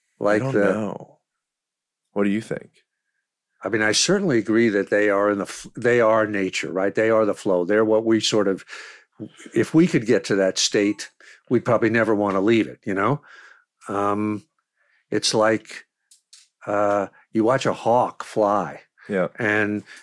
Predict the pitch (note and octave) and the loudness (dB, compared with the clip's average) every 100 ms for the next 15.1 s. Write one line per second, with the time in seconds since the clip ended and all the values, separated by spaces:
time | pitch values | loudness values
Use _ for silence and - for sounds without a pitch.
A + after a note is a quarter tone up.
0 | _ - B2+ B2 A#2 - G3+ C#3 A2+ C3+ | _ -6 -6 -2 -2 2 4 4 2 2
1 | C3+ B2+ A2 F#2 E2 - - G3+ D3+ B2+ | 2 2 2 0 -2 -6 2 4 4 2
2 | G#2+ F2+ - - F3 C3 C2+ - - - | 0 -4 -4 0 2 2 0 0 0 -4
3 | - - _ A#2+ A#2 A2+ A2+ A2+ A#2 _ | -20 -20 _ -4 0 2 2 2 -2 _
4 | _ - A2 - - G3 - C3+ A2 G2 | _ -6 -6 -4 0 0 2 0 0 0
5 | G2 A#2+ B2+ - B2+ B2 G2+ F2+ - - | 2 2 2 2 0 0 -2 -6 -12 -18
6 | - D#3+ C3+ B2 B2 B2 D#3+ A3 A3+ - | -4 -2 0 0 2 2 4 4 4 2
7 | G2 G2 G2+ G#2 A#2+ A#2+ A2+ A#2 B2+ G3 | -2 0 -2 0 0 0 0 0 2 4
8 | D3 G#2+ G2+ G#2+ G2+ F#2+ F2 _ - B2+ | 4 2 0 2 2 0 -2 _ -4 -2
9 | - C#2 - - - - - - F2+ G#2+ | -4 -10 -14 -14 -10 -4 -4 0 0 0
10 | D#3 - - - - _ - - A2 A2+ | -4 -8 -20 -20 -20 _ -4 2 4 4
11 | A#2 A2 _ _ _ _ - G#2+ G#2+ A2 | 2 0 _ _ _ _ -6 -2 0 0
12 | A2 A2 - _ - A2 A2 A2 A2 - | 0 -4 -8 _ -2 2 4 2 0 -4
13 | C3+ A#2+ A#2+ A#2 A#2 B2+ A#2+ A2+ C#3 C#3+ | -4 0 2 2 0 0 0 2 2 2
14 | C3+ A#2+ A#2 A#2 A2+ A2+ - G#2+ G#2+ G2+ | 2 2 2 2 0 -2 0 0 2 0